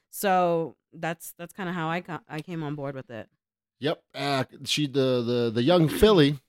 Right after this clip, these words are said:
Speaker 2: also mentioned the, the menudo. So that's what kinda made us wanna go there. The burrito I had, I, I posted it on Facebook, Instagram, all that. It was, what was it? Brisket with
Speaker 1: Yeah, brisket with
Speaker 2: cabbage,
Speaker 1: uh-huh,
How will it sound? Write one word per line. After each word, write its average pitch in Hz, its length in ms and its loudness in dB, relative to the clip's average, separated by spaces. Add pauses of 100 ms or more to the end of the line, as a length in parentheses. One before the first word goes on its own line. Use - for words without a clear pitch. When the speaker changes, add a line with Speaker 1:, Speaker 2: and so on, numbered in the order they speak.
(120)
Speaker 2:
also 131 320 0
mentioned 110 400 -2
the, 95 280 -4
the 98 60 -8
menudo. 95 420 -4
So 92 360 -10 (840)
that's 117 220 -6
what 131 80 -6
kinda 127 140 -2
made 120 120 0
us 110 80 -2
wanna 117 140 -2
go 147 240 2
there. 151 300 4
The 120 120 -2
burrito 135 440 0
I 123 80 2
had, 123 460 0
I, 113 120 -6
I 101 220 -6
posted 135 360 -4
it 117 140 0
on 98 180 -4
Facebook, 110 540 -6 (100)
Instagram, 98 500 -8
all 92 160 -4
that. 95 260 -2 (480)
It 110 180 -4
was, 110 960 0 (580)
what 117 120 -20
was 139 220 -10
it? - 140 -14
Brisket 165 460 -6 (540)
with 151 760 -2
Speaker 1:
Yeah, 180 260 -6 (100)
brisket 175 340 -12
with 175 140 -6
Speaker 2:
cabbage, 139 720 0
Speaker 1:
uh-huh, 175 340 -6